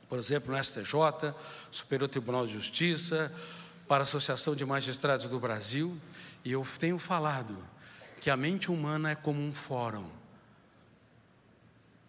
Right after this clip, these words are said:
Nós precisamos, neste fórum, ter um excelente advogado de defesa.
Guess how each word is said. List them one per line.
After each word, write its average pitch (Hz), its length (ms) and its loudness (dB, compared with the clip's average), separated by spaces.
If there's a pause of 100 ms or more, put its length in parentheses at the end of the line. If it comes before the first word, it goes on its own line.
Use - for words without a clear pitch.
(200)
Nós 131 400 0
precisamos, 131 1040 2
neste 196 440 0
fórum, 127 480 -2 (140)
ter 135 400 -4
um 135 120 -2
excelente 139 960 0 (360)
advogado 117 680 -2
de 113 80 -6
defesa. 104 640 -6